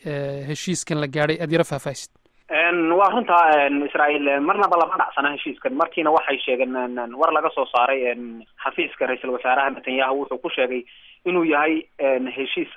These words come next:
Speaker 2: aad u xun ama aad u liita ama taariikhdaba ku xun. Marka, een, sida muuqata, markeedii horena, een, marnaba maanay raalli ka ahayn Israa'iil in wax heshiis ama gorgortan laga galo barnaamijka nuclear-ka waddanka Iran. Iminkana markuu heshiiskii uu maqlay, een, waddanka Israa'iil way ka,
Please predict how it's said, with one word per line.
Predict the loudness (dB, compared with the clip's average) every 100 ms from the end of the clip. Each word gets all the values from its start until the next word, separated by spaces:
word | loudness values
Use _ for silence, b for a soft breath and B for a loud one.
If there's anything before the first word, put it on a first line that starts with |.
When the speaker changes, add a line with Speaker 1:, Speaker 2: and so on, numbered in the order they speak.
| 0
Speaker 2:
aad | 2 2
u |
xun | -2 -6 -6
ama | -2
aad | 2 2
u | 2
liita | -2 -2 0
ama | 0 0
taariikhdaba | 2 2 2 0 0
ku | -4
xun. | -16 -20 _
Marka, | -2 0 2 4
een, | 4 2 2 0 2
sida | 2 2
muuqata, | 2 0 2 2
markeedii | 4 0 0 0 2
horena, | 2 4 4 4 4
een, | 2 0
marnaba | 2 2 4
maanay | 4 4 2
raalli | 0 0
ka | 0 2 2
ahayn | 0
Israa'iil | -6 -2 -2 -2
in | -6 -6
wax | -6 -4
heshiis | -8 -2
ama | 0 0 0
gorgortan | -2 0 0 -2 -8 b b -2
laga | 0 2
galo | 2 2
barnaamijka | 4 2 0 -2 -2
nuclear-ka | -2 -2 2 2 2
waddanka | 0 0 -4 -2
Iran. | 0 0 -2 b b -6
Iminkana | -2 0 2 2
markuu | 2 2 2
heshiiskii | 4 2 0 -6 -10 -8 -6
uu | -4
maqlay, | 0 2 2 2
een, | 2 2
waddanka | 0 0 -2 -2
Israa'iil | -2 -2 0 0
way | 0 -2
ka, | 0